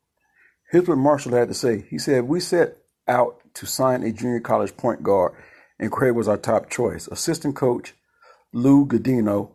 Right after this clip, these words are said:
<clears throat> has been keeping tabs on him since high school, and we watched Craig win a national championship in Hutchinson last year. He's been well coached by Todd Franklin and the staff at Vincennes, which you might recall is the same program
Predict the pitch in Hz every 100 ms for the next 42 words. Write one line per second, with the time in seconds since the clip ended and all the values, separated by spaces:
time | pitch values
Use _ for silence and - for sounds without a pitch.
0 | - 202 185 101 - _ _ _ 117 123
1 | 120 120 151 117 139 135 127 107 107 113
2 | 104 - _ _ _ - 127 113 127 120
3 | - 120 113 - 107 104 113 107 104 117
4 | - - - - 131 123 117 117 107 113
5 | 123 117 110 107 127 113 120 - 104 131
6 | - 87 107 113 120 104 - - - _
7 | _ _ _ _ _ _ - 127 120 135
8 | 117 127 143 139 147 139 120 113 131 147
9 | 143 127 123 - 80 113 117 110 127 117
10 | - 101 110 104 107 98 95 - - -
11 | - 107 135 117 120 107 - 123 113 92
12 | - - 131 120 113 147 131 110 101